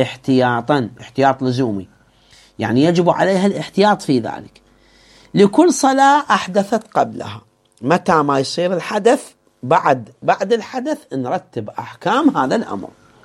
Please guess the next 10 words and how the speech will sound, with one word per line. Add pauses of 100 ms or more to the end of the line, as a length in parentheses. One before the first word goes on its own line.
(200)
"أحدثت (100)
قبلها". (800)
شلون
رقم
ثلاث
أرقام؟
"فإذا
حدثت (200)
قبل
صلاة